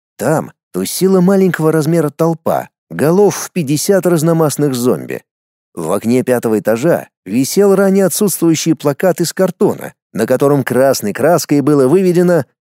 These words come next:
«Помогите». «И кто это просит о помощи?» Четыре человека шли с того же направления, что и мы,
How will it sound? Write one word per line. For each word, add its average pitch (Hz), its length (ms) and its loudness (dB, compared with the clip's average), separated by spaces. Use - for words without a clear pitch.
«Помогите». 139 960 -2
«И 147 240 2
кто 196 220 0
это 185 200 2
просит 165 340 0
о 147 80 2
помощи?» 175 540 2
Четыре 120 440 0
человека 131 520 0
шли 135 240 0
с - 100 -4
того 135 240 2
же 131 100 0
направления, 135 580 0
что 135 240 -2
и 139 80 2
мы, 71 280 -4